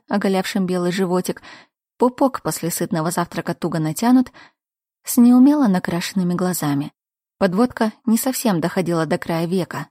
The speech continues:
бледная кожа проступала там, где не должна была, и выглядело это комично.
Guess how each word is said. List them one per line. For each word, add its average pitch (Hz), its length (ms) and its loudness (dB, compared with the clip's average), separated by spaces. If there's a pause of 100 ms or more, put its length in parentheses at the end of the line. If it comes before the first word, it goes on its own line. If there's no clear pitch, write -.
бледная 170 460 0
кожа 180 280 -2
проступала 180 600 -4
там, 220 260 0
где 170 200 -4
не 180 120 0
должна 208 440 0
была, 156 240 -2 (500)
и 196 80 -2
выглядело 233 460 2
это 202 180 -4
комично. 180 680 -4